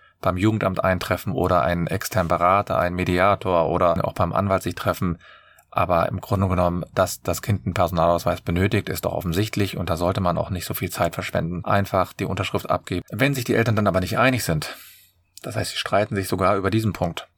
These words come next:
dann muss ein Antrag beim Familiengericht eingereicht werden. Aber meine Erfahrung zeigt, dass diese Anträge relativ schnell durchgehen und auch relativ eindeutig entschieden werden. Und es gibt auch meines Erachtens nur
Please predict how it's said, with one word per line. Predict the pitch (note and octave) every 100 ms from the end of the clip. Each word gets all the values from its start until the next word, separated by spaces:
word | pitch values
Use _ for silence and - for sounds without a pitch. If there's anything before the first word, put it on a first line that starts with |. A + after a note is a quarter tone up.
| _
dann | F2+ G#2 A#2
muss | G#2+ G#2+ A#2 - -
ein | G2+ F#2+ -
Antrag | F#2 E2 F2+ -
beim | E2+ F2 E2
Familiengericht | F#2+ F#2+ F2+ E2 -
eingereicht | E2 E2+ - -
werden. | - - -
Aber | G2 F#2+ - - _ _
meine | G2+ F#2+ G2+
Erfahrung | - F2+ F2 E2+
zeigt, | - F2+ F2+ - F2
dass | E2+ -
diese | F2+ F2+ -
Anträge | F2 - F2+ F2
relativ | F2 E2+ F2+
schnell | - F2+ F#2 G2+ -
durchgehen | G2 G2+ - F#2+ F#2+
und | - -
auch | F2+ G2
relativ | F2 A#2+ -
eindeutig | G2 F2+ F2+ G2
entschieden | F#2+ G#2 G2+ F#2
werden. | F2+ F2+ E2
Und | - A2
es | -
gibt | C3 -
auch | G2+ G2
meines | F#2 G2 F#2+
Erachtens | F#2 F2+ - - -
nur | F2